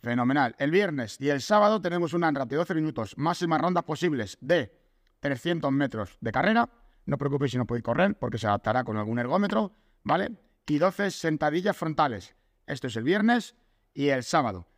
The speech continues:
Ahora, vamos con la programación de gimnasia. Tenemos esta semana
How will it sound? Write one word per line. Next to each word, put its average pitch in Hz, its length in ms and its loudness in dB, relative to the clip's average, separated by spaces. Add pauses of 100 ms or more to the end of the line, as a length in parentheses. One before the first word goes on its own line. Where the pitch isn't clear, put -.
(120)
Ahora, 156 280 2
vamos 190 220 -2
con 202 120 2
la 185 80 4
programación 165 480 0
de 196 80 0
gimnasia. 170 480 -2
Tenemos 185 520 0
esta 156 160 -6
semana 196 420 0